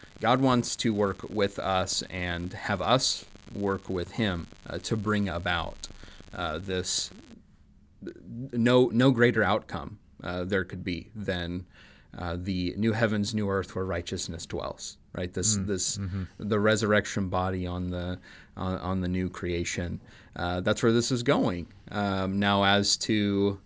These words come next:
Speaker 1: how long that's gonna take or what that's going to look like on the way there, uh, I, I do think we have some part of all of that, of,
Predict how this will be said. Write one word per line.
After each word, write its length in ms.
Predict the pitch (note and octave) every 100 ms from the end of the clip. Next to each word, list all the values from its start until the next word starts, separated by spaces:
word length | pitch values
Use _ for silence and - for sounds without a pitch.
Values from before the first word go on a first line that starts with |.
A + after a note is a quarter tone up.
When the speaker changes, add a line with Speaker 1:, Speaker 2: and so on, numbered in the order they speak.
| _ - - _ - -
Speaker 1:
how 140 | A#2
long 260 | A#2 A2+ A2+
that's 180 | G#2+ -
gonna 220 | G#2+ G2
take 480 | - G2+ F#2+ F2+ - -
or 200 | G#2+ G2+
what 220 | G#2 -
that's 200 | G2+ -
going 340 | G#2+ G2+ G2
to 160 | F#2+ F#2
look 260 | G2 -
like 240 | G#2 F#2+ F2+
on 220 | - G2+
the 60 | G2+
way 200 | F2+ F#2
there, 460 | G2 F#2+ A#2+ D3+ - - - - - F#2+
uh, 40 |
I, 380 | F#2 F2 F2+ G#2 - -
I 60 | G2
do 140 | G#2
think 220 | G#2+ G#2
we 100 | A2
have 180 | A2 A2+
some 180 | - A#2+
part 340 | A#2+ D#3+ - -
of 180 | G2+
all 200 | G2+ F#2
of 160 | F#2 F#2+
that, 300 | F#2 - -
of, 720 | - G2 F2+ E2+ F2 - -